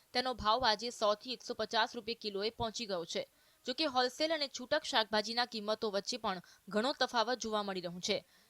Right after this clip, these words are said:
ભીંડાનો ભાવ હોલસેલમાં પિસ્તાલીસ થી પંચાવન રૂપિયા પ્રતિ કિલો છે, જ્યારે છૂટક કિંમત સાઈઠ થી એંસી રૂપિયા છે. ગવાની હોલસેલ કિંમત સો થી એકસો દસ અને છૂટક કિંમત એકસો વીસ થી એકસો ચાલીસ છે. ચોળીની હોલસેલ કિંમત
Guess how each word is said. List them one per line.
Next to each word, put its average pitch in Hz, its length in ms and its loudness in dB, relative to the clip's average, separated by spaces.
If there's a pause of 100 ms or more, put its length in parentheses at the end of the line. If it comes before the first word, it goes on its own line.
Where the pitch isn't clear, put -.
(120)
ભીંડાનો 302 400 6
ભાવ 277 260 8
હોલસેલમાં 220 600 2 (240)
પિસ્તાલીસ 254 460 2
થી 311 80 0
પંચાવન 240 480 2
રૂપિયા 262 300 0
પ્રતિ 220 280 -2
કિલો 208 260 0
છે, 254 240 0 (340)
જ્યારે 220 180 6
છૂટક 269 360 0
કિંમત 214 360 0 (220)
સાઈઠ 240 340 4
થી 240 180 -4
એંસી 202 220 -2
રૂપિયા 180 300 -2
છે. - 200 -2 (840)
ગવાની 233 380 4
હોલસેલ 269 360 2
કિંમત 277 340 -2
સો 226 220 2
થી 247 200 -2
એકસો 226 220 -2
દસ 214 320 2 (260)
અને 254 160 0
છૂટક 262 380 -2
કિંમત 214 340 -4
એકસો 214 240 -2
વીસ 233 260 -4
થી 254 80 0
એકસો 233 240 -4
ચાલીસ 185 400 2 (100)
છે. 175 160 -6 (460)
ચોળીની 285 380 8
હોલસેલ 226 440 4
કિંમત 175 380 -8